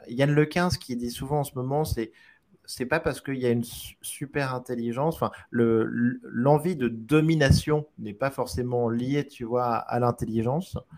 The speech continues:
Euh, et, euh, donc, est-ce que tu penses que, que, et je, j'espère que oui, qu'on peut trouver un, un alignement, euh,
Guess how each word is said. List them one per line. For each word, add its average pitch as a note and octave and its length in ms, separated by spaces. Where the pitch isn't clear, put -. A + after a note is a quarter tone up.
Euh, A2 460
et, A2+ 220
euh, G#2+ 220
donc, B2 320
est-ce A#2 160
que D#3+ 100
tu D#3 200
penses E3+ 220
que, - 100
que, A2+ 400
et A2+ 140
je, G#2 180
j'espère G#2+ 420
que B2+ 120
oui, D#3+ 240
qu'on A#2+ 140
peut - 220
trouver B2+ 360
un, C3 220
un A#2+ 180
alignement, D3+ 800
euh, A2 480